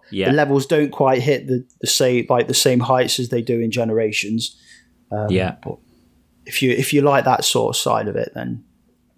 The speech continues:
Speaker 2: then definitely pick it up if you see it on
Speaker 1: Well, I
Speaker 2: sale.
Speaker 1: suspe-, I suspect it will be at a pretty price.
Speaker 2: I would have thought,
Speaker 1: Sometimes it
Speaker 2: yeah,
Speaker 1: tends to happen,
Speaker 2: Christmas
Speaker 1: doesn't it, with
Speaker 2: coming
Speaker 1: the
Speaker 2: up
Speaker 1: Sonic
Speaker 2: and
Speaker 1: games.
Speaker 2: Black Friday and all that sort of stuff. Yeah,
Speaker 1: Yeah.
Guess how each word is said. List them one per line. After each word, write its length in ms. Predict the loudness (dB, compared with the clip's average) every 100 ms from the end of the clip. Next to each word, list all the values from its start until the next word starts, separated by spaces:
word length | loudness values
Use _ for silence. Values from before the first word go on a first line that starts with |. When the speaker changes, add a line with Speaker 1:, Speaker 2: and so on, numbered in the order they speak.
| _ -8
Speaker 2:
then 180 | -6 -4
definitely 360 | -6 -6 -6
pick 260 | -4 -4 0
it 60 |
up 140 | 0 2
if 120 | 0
you 60 | 0
see 240 | 0 0
it 60 | -2
on 60 |
Speaker 1:
Well, 100 | 0
I 120 | 2 2
Speaker 2:
sale. 120 | 0
Speaker 1:
suspe-, 300 | -2 -4 -6 _ -2
I 100 | 0
suspect 600 | 0 -2 -2 -2 -2 -4
it 160 | -4
will 240 | -2 -2 -2
be 400 | -2 -2 -4 -10 -20 _ _
at 200 | -2 0
a 320 | 0 -2 -4 -8 _ _ _
pretty 300 | -2 -2 -2
price. 440 | -2 0 0 -2 0
Speaker 2:
I 80 |
would 180 | 2 2
have 120 | 2
thought, 180 | 2 2
Speaker 1:
Sometimes 320 | 2 0 -2 -2
it 60 |
Speaker 2:
yeah, 120 | 0
Speaker 1:
tends 300 | 0 0 0 -4
to 60 | -4
happen, 120 | 0
Speaker 2:
Christmas 380 | 0 0 0 -2
Speaker 1:
doesn't 60 |
it, 40 | -2
with 0 |
Speaker 2:
coming 160 | -2
Speaker 1:
the 100 | 0
Speaker 2:
up 160 | 0 -2
Speaker 1:
Sonic 60 | -2
Speaker 2:
and 80 | -2
Speaker 1:
games. 180 | -2 0
Speaker 2:
Black 240 | 0 0
Friday 540 | 0 2 2 0 0
and 120 | 0 0
all 160 | 0
that 120 | 0
sort 160 | 0 0
of 100 | 0
stuff. 260 | -2 -4 -4
Yeah, 260 | -2 -2
Speaker 1:
Yeah. 200 | -4 -10